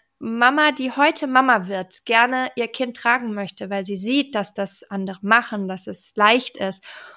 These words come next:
Und dann kommt aber die eigene Mutter oder die eigene Oma und sagt: „Jetzt leg das Kind doch mal ab.“ Das macht's einfach unfassbar schwer, weil man ist ja in dieser Zeit auch so verletzlich, man ist so sensibel, man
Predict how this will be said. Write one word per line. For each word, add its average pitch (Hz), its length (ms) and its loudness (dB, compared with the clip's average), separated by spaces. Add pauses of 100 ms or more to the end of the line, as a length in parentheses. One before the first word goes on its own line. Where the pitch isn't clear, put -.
(120)
Und 208 120 -4
dann 233 200 2
kommt 240 240 -4
aber 226 220 0
die 220 200 -6
eigene 214 400 -2
Mutter 233 460 2
oder 202 180 0
die 208 140 -4
eigene 202 340 -4
Oma 247 240 -2
und 208 100 -2
sagt: 190 220 -10
„Jetzt - 220 -10
leg - 160 -14
das - 180 -10
Kind 185 220 -10
doch 196 160 -8
mal 247 180 -2
ab.“ 370 240 2 (640)
Das - 220 0
macht's 233 300 2
einfach 208 400 -8
unfassbar 254 640 -2
schwer, 226 380 2
weil 208 100 2
man 208 160 -2
ist - 180 -4
ja 247 60 -6
in 220 80 -4
dieser 214 240 -2
Zeit 208 220 -4
auch 202 80 -8
so 208 100 -6
verletzlich, 208 680 -2
man 208 120 -4
ist 208 140 -2
so 208 120 -2
sensibel, 208 680 2
man 202 340 -4